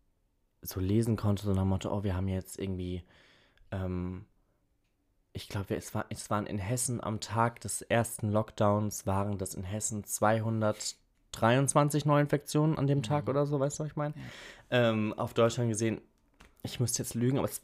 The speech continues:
Speaker 1: ich glaube, es war noch nicht vierstellig.
Speaker 2: Mhm.
Speaker 1: Ähm, vielleicht war es auch schon vierstellig, ich bin mir nicht ganz sicher. Ähm, aber halt, weißt du, so,
Speaker 2: Ja.
Speaker 1: so Zahlen, wo wir halt
Speaker 2: Ja.
Speaker 1: momentan null Komma null sind.
Speaker 2: Ja.
Speaker 1: Also da sind wir noch meilenweit von entfernt.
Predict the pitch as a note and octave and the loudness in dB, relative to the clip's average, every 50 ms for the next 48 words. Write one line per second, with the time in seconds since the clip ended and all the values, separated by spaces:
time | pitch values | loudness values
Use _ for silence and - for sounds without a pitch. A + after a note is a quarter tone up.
0 | - - - - - B2 B2 C3 D3 - - C#3 C3 C3 B2+ A#2+ B2+ C#3 - - | -8 -10 -8 0 4 6 6 6 4 4 4 4 6 6 4 4 4 2 0 2
1 | - D3+ C#3+ - - - D3 D3 D#3 E3 F3 - - - - - A2+ G#2 G#2 G#2 | 0 0 0 2 2 0 2 2 2 0 0 -2 -8 -18 -18 -16 -14 -12 -12 -12
2 | A2 A2+ A#2+ - - - _ _ _ _ - A#2+ A#2+ A#2 A2+ A2 A2 G#2+ F2 - | -12 -12 -14 -16 -20 -20 _ _ _ _ 2 4 4 4 4 2 2 0 -2 -6
3 | - - G#2+ G2 - - - - - - - A2+ G#2 - G2+ G#2+ - - G#2 G2+ | -8 -12 -12 -10 -8 -6 -6 -6 -4 -6 -8 -8 -8 -8 -10 -10 -8 -10 -10 -10
4 | G2+ G2 - - G#2+ G#2+ G2 D#2 - - - G2+ G2 - G#2+ G2+ - G#2 G2+ - | -10 -12 -10 -8 -8 -6 -6 -8 -10 -12 -14 -14 -12 -10 -12 -10 -10 -10 -10 -12
5 | _ - - - - _ _ _ - A2+ A2+ A2 A2 G#2+ G#2 G#2 G2+ G2+ F2 - | _ -20 -20 -20 -20 _ _ _ 2 2 4 4 4 2 2 2 0 -2 -4 -6
6 | - - _ - - A#2 B2 A2 G#2 B2 A#2 - B2 A2+ - A#2+ G#2+ G#2 A2+ D#2 | -10 -16 _ 0 2 4 4 4 4 0 4 4 4 4 4 2 2 2 0 0
7 | - - _ _ _ _ _ _ _ _ _ _ _ C#3 C3+ C#3+ D#3+ F3+ C#3 A#2+ | 0 -6 _ _ _ _ _ _ _ _ _ _ _ -6 -4 -2 0 2 2 2
8 | - - - C3+ C#3 C#3 C3+ B2 A#2+ A#2 A#2 A2+ G#2+ A2 G#2+ A#2 A#2+ A#2+ A#2+ B2+ | 2 0 4 6 8 8 8 6 6 4 2 2 2 0 0 0 4 4 4 4
9 | C3 B2 A2+ G#2 G2 F2+ - - G#2+ A2 A2 A2+ A2+ A#2 B2 A#2 A2+ - G#2+ F#2 | 4 2 0 -4 -4 -6 -8 -8 -4 -4 -2 0 2 2 2 2 2 0 -2 0
10 | F#2 F2+ E2+ E2 E2 D2+ - C2+ - E2+ F2 - _ - A2 A2+ A2+ - - - | 0 2 2 0 0 0 -2 -4 -4 -4 -6 -10 _ -12 -10 -10 -10 -10 -12 -16
11 | - - - - _ G#2 G#2 G2+ G#2 G2+ A#2 A#2+ G#2+ A2 G2+ E2+ D#2 F2 G2 G2 | -20 -20 -20 -2 _ 2 4 4 4 2 2 0 -2 -2 -4 -4 -4 -4 -2 0
12 | G2+ G#2+ A2+ A2 G2+ F#2+ F2+ F2 F2 - - G2+ F2+ - - - - G2 G2 G2 | 2 2 2 2 2 0 0 -2 -4 -4 -4 -6 -4 -4 -6 -6 -6 -6 -6 -6
13 | G2+ F#2 - - | -6 -8 -12 -14